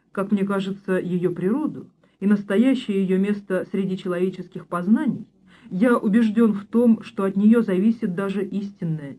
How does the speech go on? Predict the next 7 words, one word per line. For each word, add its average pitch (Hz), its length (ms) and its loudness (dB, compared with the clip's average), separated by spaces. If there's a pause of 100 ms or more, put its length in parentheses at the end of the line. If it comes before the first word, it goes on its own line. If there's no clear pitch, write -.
и - 60 -6
прочное 247 640 -2
благо 170 480 -4
человеческого 156 880 -8
рода. 165 340 -8 (720)
Это 202 460 0
хвала, 214 500 0